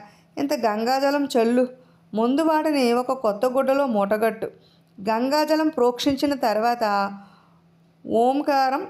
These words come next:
ఓంకారం సర్వం అని మంత్రం చదువుతూ పేక ముక్కలను గబగబా కలుపు. వాటి ప్రభావం నీకే తెలుస్తుంది" అన్నాడట.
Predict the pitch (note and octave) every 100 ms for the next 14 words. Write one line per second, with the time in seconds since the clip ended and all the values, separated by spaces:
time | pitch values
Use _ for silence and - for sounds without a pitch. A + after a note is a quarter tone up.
0 | - G#3 A3+ B3 C#4+ C4+ B3+ B3 D4+ F#4+
1 | - - - G#3+ G3 G#3+ B3+ - - -
2 | G#3 C#4+ A4 - _ _ _ _ G#3 A3
3 | A#3 B3 E4+ E4 B3+ G3+ G#3+ A3+ B3 A3+
4 | G3 F#3+ F#3+ A3+ A#3 C#4+ C#4+ C#4 C#4+ C4+
5 | G#3+ G3+ F#3+ A#3+ C4+ C4+ A3 G3+ G3 -
6 | - _ _ _ _ C#4+ D#4 E4+ C#4+ C4
7 | C4+ D4 C4 A3 C4+ C#4 C4+ C4 - B3+
8 | A3 - G3 G3+ G#3+ G#3+ G#3 -